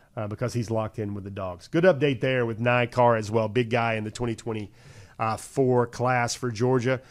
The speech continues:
You know, he's a guy that you think about, who can Georgia pair up with really big-time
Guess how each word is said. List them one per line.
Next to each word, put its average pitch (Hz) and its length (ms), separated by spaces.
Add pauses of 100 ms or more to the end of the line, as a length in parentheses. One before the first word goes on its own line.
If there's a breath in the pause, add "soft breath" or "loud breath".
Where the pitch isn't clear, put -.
(220 soft breath)
You 127 80
know, 127 80
he's 147 220
a 151 60
guy 135 340
that 123 120
you 127 120
think 127 180
about, 123 280
who 127 60
can 123 200
Georgia 120 280
pair 120 360
up 117 200
with 110 260
really 123 280
big-time 117 520